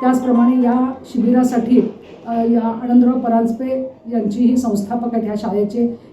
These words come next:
यांचं, त्यांच्या मिसेस सुनेत्रा परांजपे, माजी नगरसेवक,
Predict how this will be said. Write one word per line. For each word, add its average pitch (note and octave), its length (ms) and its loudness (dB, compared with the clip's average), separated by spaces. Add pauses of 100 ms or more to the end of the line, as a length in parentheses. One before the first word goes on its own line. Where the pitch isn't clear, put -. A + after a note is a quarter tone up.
यांचं, A3+ 400 2
त्यांच्या A3+ 360 0
मिसेस A#3 540 0 (160)
सुनेत्रा A3+ 380 2
परांजपे, A#3 580 -2
माजी G#3 300 0
नगरसेवक, A3+ 580 0